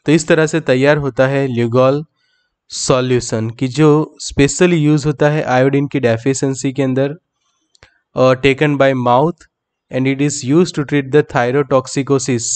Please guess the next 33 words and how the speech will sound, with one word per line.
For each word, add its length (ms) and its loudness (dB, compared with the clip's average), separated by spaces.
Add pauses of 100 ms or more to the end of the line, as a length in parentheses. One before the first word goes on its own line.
(1080)
कि 80 -4
thyroid 460 0
gland 280 2
related 400 2
जो 260 2
अलग-अलग 360 2
disease 440 -2
and 160 0
disorders 540 -2
होते 220 -2
हैं 220 -4 (600)
उसके 320 0
ट्रीटमेंट 480 0
के 100 -4
अंदर 240 -2
हम 220 -4
ये 200 -2
Lugol 440 -2
सॉल्यूशन 520 -4
यूज़ 300 -2
करते 320 -2
हैं 260 -6
until 460 0 (540)
the 200 -2
surgery 440 2
can 120 2
be 140 -2 (120)
carried 240 0
out, 220 0 (960)
protect 400 2
the 60 0
thyroid 440 -2
gland 380 0